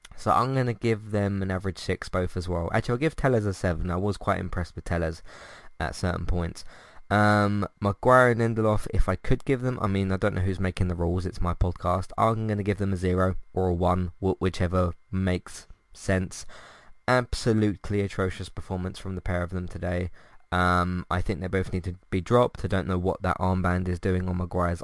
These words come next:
arm. You need to take it off, put it on Bruno's arm. I actually saw today on the pitch, Bruno was, like, pointing and shouting at people.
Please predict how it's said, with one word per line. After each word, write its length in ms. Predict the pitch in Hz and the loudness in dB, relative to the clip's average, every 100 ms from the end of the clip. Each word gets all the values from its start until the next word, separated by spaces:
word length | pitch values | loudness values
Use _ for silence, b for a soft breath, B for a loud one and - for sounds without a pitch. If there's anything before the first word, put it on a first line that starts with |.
| - | -2
arm. 340 | 113 120 117 | 0 0 -2
You 100 | 92 | -2
need 220 | 90 85 | -4 -4
to 60 | 90 | -8
take 280 | - 90 - | -4 -2 -2
it 60 | |
off, 240 | - 107 - | -2 -2 0
put 140 | 95 | -2
it 60 | 82 | -2
on 100 | 85 | 0
Bruno's 420 | 104 104 104 104 | 0 2 0 0
arm. 220 | 107 107 B B B | 0 -2 B B B
I 160 | 117 | 0
actually 220 | 151 - 139 | 0 -2 -4
saw 320 | - 131 143 | 0 0 0
today 480 | - 92 87 85 85 - - _ - _ _ _ _ - - | -2 -2 -2 -2 -4 -8 -16 _ -20 _ _ _ _ -10 -2
on 140 | 107 | 0
the 80 | 101 | 0
pitch, 340 | - 113 - | 2 2 0
Bruno 300 | - 104 101 | 0 0 2
was, 100 | 95 | 0
like, 200 | 87 - | -2 -2
pointing 420 | - 110 98 92 92 | 0 0 0 -2 -4
and 140 | 87 | -4
shouting 340 | - 98 92 | -2 0 -2
at 100 | 85 | -4
people. 440 | - 90 - 85 | -2 -2 0 -2